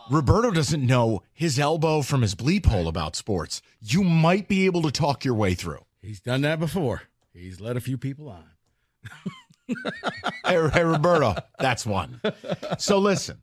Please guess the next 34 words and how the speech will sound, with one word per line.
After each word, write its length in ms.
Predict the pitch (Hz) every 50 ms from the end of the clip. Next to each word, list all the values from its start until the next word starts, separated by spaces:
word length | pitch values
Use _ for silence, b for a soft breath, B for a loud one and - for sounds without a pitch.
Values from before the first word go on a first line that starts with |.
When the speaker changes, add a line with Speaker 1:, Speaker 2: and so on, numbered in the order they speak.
| _ _
Speaker 1:
we 140 | 123 170 214
wanted 280 | 202 202 202 196 185
to 60 | 165
spend 300 | 139 - - 175 165 160
a 60 | 143 113
couple 300 | - 165 156 - 135 117
segments 580 | - - 156 135 123 104 110 104 95 - - - _ -
on 200 | 127 127 120 120
your 100 | 113 101
hockey 360 | 101 95 85 - - 80 71
team 180 | - - - _ _ _ _ _ _ _ _ _ _ _ _ _ _ _ _
because 680 | - 135 135 120 - - 135 135 123 120 120 117 113 98
baseball 640 | 90 131 143 151 - - - 160 160 160 156 156
is 180 | 135 117 95 85
not 200 | 101 110 117 120
happening 400 | 117 135 127 120 - 139 127 123
anytime 440 | 127 123 127 120 113 143 135 123 120
soon. 300 | - - 143 139 147 135 - _ _ _ _ _ _ _ _
Football, 600 | _ _ - - 139 139 - - 156 151 156 170 165
we're 120 | 165 160
gonna 120 | 170 180 156
get 180 | 135 147 123 -
to 140 | 160 147
it 60 | 131 120
at 100 | 110 -
three, 320 | 127 139 147 131 107 98
but 200 | 90 85 92 - - _ _ _
Speaker 2:
And 480 | - - 131 131 131 131 127 123 120 113
basketball 460 | 104 120 127 127 120 - 113 113 101
is 80 | 92 87
not 140 | 104 95 92
happening 320 | 92 87 82 78 82 82
anytime 320 | 80 73 - 76 62 53
soon. 160 | - - _